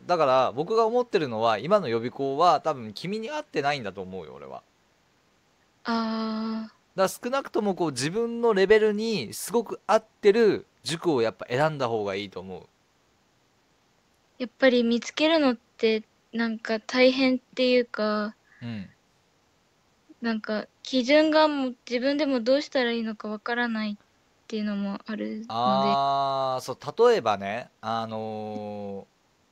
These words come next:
Speaker 1: ー、自分で勉強できるか、誰かこう他人に教えてもらわなきゃ勉強ができないかっていうと、どっちがタイ-、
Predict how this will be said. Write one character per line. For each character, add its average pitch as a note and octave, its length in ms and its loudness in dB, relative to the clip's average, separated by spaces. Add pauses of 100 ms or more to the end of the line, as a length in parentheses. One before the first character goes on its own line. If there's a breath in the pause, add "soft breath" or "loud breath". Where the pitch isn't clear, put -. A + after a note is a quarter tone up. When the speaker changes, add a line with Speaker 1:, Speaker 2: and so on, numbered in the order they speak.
(160)
Speaker 1:
ー、 A2 40 -16
自 C#3+ 140 -6
分 B3 300 -6
で A#3+ 120 4
勉 G3+ 360 0
強 G3+ 200 2
で G3 120 0
き G3+ 120 -10
る F3 140 -4
か、 C3+ 500 2
誰 F3+ 240 2
か C3 140 -2
こ G#2+ 160 -6
う G#2 40 -10
他 C3+ 140 -8
人 D#3+ 260 -10
に D#3+ 80 -8
教 C#3+ 120 -8 (140)
え D#3+ 140 0
て D#3+ 100 -6
も D#3 140 -2
ら D#3 80 2
わ D#3 100 2
な D3+ 160 -2
き C3 120 -4
ゃ B2+ 140 2
勉 C3 340 -8
強 D3+ 160 -4
が C#3+ 120 0
で C#3 120 -4
き D3 120 -14
な C3 140 -2
い G#2+ 80 -6
か B2+ 140 0
っ B2+ 40 -2
て - 200 -16
い G2+ 80 -8
う G2+ 60 -8
と、 G2+ 100 -12
ど A#2 140 -4
っ D#3 60 -10
ち - 140 -14
が F2+ 100 -12
タ F2+ 120 -16
イ-、 - 80 -20